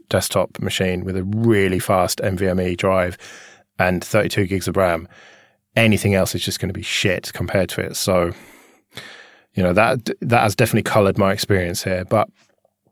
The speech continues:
you know, for a hundred and forty quid f-, with a screen that good, you can't really expect too much in terms of performance. But, um,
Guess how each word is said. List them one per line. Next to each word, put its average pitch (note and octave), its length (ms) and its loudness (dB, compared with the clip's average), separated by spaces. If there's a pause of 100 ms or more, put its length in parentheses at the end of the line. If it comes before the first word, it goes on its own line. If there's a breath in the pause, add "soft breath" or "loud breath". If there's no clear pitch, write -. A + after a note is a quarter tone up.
(140)
you C#3 60 4
know, A2 100 6
for D#3+ 160 4
a D#3 80 8
hundred D3 280 4
and B2 100 2
forty A#2 240 4
quid F#2+ 300 4
f-, - 180 -14
with G#2 200 2
a F#2+ 40 0
screen A2+ 440 4
that G2 240 2
good, F2+ 380 2 (920 soft breath)
you A#2 120 0
can't A2+ 400 2
really G#2+ 200 6
expect - 360 -2
too A2 220 4
much G2+ 220 0
in G2+ 60 0
terms F#2+ 220 -2
of G2 80 -8
performance. F#2+ 640 -2
But, - 280 2 (120)
um, G2 340 2